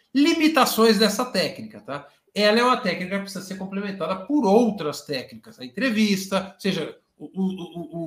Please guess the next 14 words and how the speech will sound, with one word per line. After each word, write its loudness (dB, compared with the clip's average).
o, -10
os -12
dados 4
que -6
a -2
gente -8
pôs -8
lá, 2
você -8
precisa -6
captar 0
através -8
de -10
pesquisa, 2